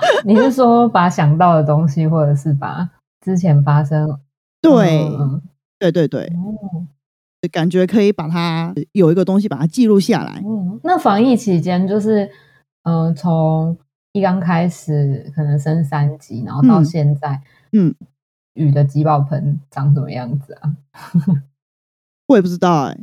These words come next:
Speaker 2: 应该很多焦虑吧。
Speaker 1: <laughs> 很多焦虑。
Speaker 2: <laughs> 我觉得应该，
Speaker 1: 嗯。
Speaker 2: 大家应该都是这样的吧。
Speaker 1: 哦，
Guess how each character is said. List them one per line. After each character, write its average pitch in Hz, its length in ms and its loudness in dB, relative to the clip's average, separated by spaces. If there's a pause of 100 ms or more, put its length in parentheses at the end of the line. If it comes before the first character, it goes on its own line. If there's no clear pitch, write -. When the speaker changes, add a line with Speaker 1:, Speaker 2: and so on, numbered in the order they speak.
Speaker 2:
应 294 100 2
该 320 160 2
很 302 80 2
多 202 140 2
焦 208 300 2
虑 208 200 0
吧。 - 120 -6 (100)
Speaker 1:
<laughs> - 100 -6
很 - 160 4
多 285 220 4
焦 233 280 4
虑。 196 440 2
Speaker 2:
<laughs> 196 80 -12
我 262 80 0
觉 254 80 2
得 214 80 4
应 196 80 0
该， 170 220 2
Speaker 1:
嗯。 214 160 -4 (160)
Speaker 2:
大 330 180 0
家 262 180 0
应 262 80 0
该 254 160 0
都 240 160 2
是 226 80 -6
这 220 140 -6
样 196 180 2
的 220 80 2
吧。 240 180 2
Speaker 1:
哦， 233 180 -4